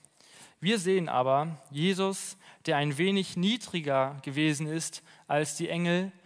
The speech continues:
wegen des Todesleidens, mit Herrlichkeit und Ehre gekrönt.“ Und dann steht da,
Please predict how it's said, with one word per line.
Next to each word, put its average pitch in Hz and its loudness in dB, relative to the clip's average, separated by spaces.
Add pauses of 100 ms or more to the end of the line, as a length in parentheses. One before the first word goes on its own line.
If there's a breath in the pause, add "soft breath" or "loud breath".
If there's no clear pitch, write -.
(520 soft breath)
wegen 170 2
des 147 -4
Todesleidens, 135 -4 (400)
mit - -10
Herrlichkeit 185 2
und 170 -8
Ehre 147 -6
gekrönt.“ 131 -12 (380)
Und 147 -10
dann 175 4
steht 196 0
da, 170 4